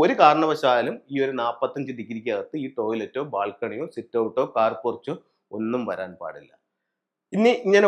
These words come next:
വന്നു പോയിട്ടുണ്ടെങ്കിൽ ഫെങ്ഷുയുടെ അതിൻ്റെതായിട്ടുള്ള ചില റെമഡികളും ചില ടൂൾസുകളും ഉണ്ട്.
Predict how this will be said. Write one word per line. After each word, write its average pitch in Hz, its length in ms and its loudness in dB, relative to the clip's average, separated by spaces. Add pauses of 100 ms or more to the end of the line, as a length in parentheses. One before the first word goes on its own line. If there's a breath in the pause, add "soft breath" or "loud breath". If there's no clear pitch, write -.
വന്നു 214 320 8
പോയിട്ടുണ്ടെങ്കിൽ 143 580 6 (160)
ഫെങ്ഷുയുടെ 151 580 0
അതിൻ്റെതായിട്ടുള്ള 131 640 2
ചില 120 100 2 (120)
റെമഡികളും 135 500 4 (100)
ചില 120 100 -2 (240)
ടൂൾസുകളും 120 600 2
ഉണ്ട്. 101 140 -4